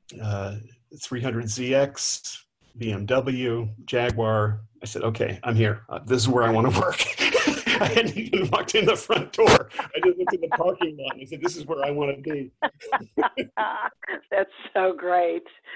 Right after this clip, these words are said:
Speaker 2: Oh, my! All right, now I wanna ask you the flip side of that question. Who are the hardest people to influence?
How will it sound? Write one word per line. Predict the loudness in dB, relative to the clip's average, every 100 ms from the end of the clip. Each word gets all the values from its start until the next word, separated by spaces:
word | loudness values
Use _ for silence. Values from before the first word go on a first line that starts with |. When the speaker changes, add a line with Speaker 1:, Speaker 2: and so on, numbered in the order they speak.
| -12 -4
Speaker 2:
Oh, | -2 -2 -2
my! | 0 2 2 0 -4 -10 _ -20 -20 -4
All | 2
right, | 4 4
now | 4
I | 2
wanna | 2
ask | 2 0
you | -2
the | -2
flip | 2 0 0 0
side | 2 4
of |
that | 2 0
question. | 0 -2 -2
Who | -2
are | 0
the | 2
hardest | 0 0 -2 -6 -8
people | -10 -8
to | -8
influence? | -10 -8 -8 -8 -14